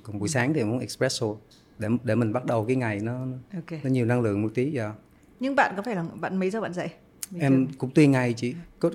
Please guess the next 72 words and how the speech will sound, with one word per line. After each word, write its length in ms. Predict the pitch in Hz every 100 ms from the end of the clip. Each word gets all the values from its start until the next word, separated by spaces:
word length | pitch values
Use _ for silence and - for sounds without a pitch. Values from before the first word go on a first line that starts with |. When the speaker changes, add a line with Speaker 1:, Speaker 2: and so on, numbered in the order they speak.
| -
Speaker 1:
có 60 |
đôi 140 | 156 147
lúc 120 | 165
cái 80 | 190
cảm 180 | 139 113
hứng 180 | 135 151
nó 60 | 170
tới 300 | 151 147 185
vào 160 | 147
buổi 160 | 117 113
tối, 360 | 135 131 170 220 - - - - _ _
tự 80 | 120
nhiên 220 | 127 127
nó 80 | 135
xuất 180 | 135 190
hiện 220 | 123 104
lúc 120 | 135
mười 120 | 147
một 200 | 113 110
giờ 100 | -
đêm 280 | 113 117 113 113
thì 220 | 104 95
em, 280 | 110 110 107 -
em, 200 | 110 104 - - -
em 180 | 123 107
buộc 140 | 107 -
phải 340 | 95 101 117 127
ngủ 220 | 95 101
lúc 100 | 127
sáu 180 | - 120
giờ 100 | 143
sáng 300 | 120 110 151
thôi. 100 | 123 - - -
Dạ, 220 | 120 120
nhưng 160 | 123 120
mà 80 | 117
em, 420 | 120 120 120 131 135 - 127 -
cái, 140 | 156 156
cái 120 | 156
thói 140 | 147
quen 220 | 151 143
đó 80 | 139
nó 80 | 156
hơi, 340 | 143 143 135
hơi, 220 | 131 139 135 143
hơi 160 | - 131
hại 220 | 110 95
cho 80 | 123
sức 160 | -
khỏe 240 | - 101 110
một 100 | 135
tí 120 | 139
nên 200 | 156 139
dần 160 | 127 117
dần. 220 | 117 110 - - - -
Gần 160 | 127
đây 100 | 117
Speaker 2:
Ừ. 40 | 131
Speaker 1:
em 120 | 135
cũng 200 | 120 117
bắt 80 | 147
đầu 120 | 143
làm 180 | 127 120
quen 240 | 123 131
với 80 | 131
việc 160 | 143 131
làm 200 | - 110
nhạc 240 | 110 107 -
buổi 100 | 113
sáng 320 | 127 127 180
rồi 140 | 117 113
nên, 340 | 123 120 123